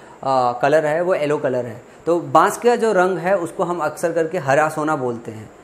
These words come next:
क्योंकि उसकी पत्तियां green होती हैं, तो इसलिए उसको हरे सोने का जो है वो देते हैं।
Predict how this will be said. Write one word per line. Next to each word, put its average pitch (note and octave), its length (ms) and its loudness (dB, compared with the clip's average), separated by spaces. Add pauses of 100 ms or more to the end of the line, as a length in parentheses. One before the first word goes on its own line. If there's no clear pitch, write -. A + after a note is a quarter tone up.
(200)
क्योंकि C#3+ 220 -6
उसकी D3+ 280 -6
पत्तियां D3 320 -6
green D#3+ 180 0
होती F3 220 -4
हैं, E3+ 80 -8
तो E3 60 -6
इसलिए D#3+ 220 -4
उसको D#3 220 -4
हरे D3 360 -2 (340)
सोने D3+ 240 -2
का D3+ 120 2
जो C#3+ 100 -6
है D3+ 60 0
वो C#3+ 180 -2
देते A#2 260 -10
हैं। G#2+ 200 -14